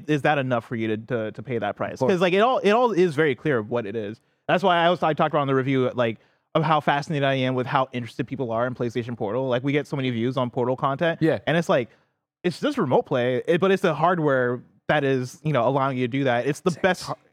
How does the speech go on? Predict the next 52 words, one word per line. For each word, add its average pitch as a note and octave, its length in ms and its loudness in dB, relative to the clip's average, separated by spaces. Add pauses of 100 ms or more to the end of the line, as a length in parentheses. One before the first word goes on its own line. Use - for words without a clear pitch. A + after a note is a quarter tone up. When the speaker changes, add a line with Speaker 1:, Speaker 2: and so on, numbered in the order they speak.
Speaker 1:
it's D3+ 120 -6
the E3+ 80 2
best F3+ 200 -2
hardware D3 320 0
for F3 220 -2
remote A2+ 240 -2
play. A2+ 280 -2
Speaker 2:
Yeah. C3+ 180 2 (460)
Speaker 1:
Um, B2 520 2 (280)
but, F3+ 140 4
like, D3+ 180 2
if D#3+ 100 2
you're F3+ 100 2
somebody F3 260 2
who's D3+ 140 0
gonna C#3 160 4
use C3+ 340 -2
that, C#3 300 2
and C3+ 80 2
if C3+ 80 0
you're C3+ 80 0
somebody C#3 300 0
who C3 340 0 (420)
finds D#3 280 0
value C#3 420 0
in C#3 80 -2
that, C#3 200 2
then C3 120 -2
yeah, D3+ 180 0
it's A#2+ 100 -4
worth B2+ 160 -2
the B2+ 80 0
two C3+ 140 -6
hundred B2 180 -2
dollars. A2+ 440 -2
If D3+ 120 0
you're E3 80 2
somebody D#3 280 0
who's, D3 200 0
like, C3+ 180 2 (100)
on C3+ 180 0
the B2+ 80 0
fence A#2+ 240 -6
about D3+ 240 2
it, F#3 80 -4
then C3 100 0
I'd B2 120 0
say, A#2 320 0 (720)
yeah, D3+ 160 4
probably C#3+ 360 0
not. A#2+ 340 -2
Like, B2 300 0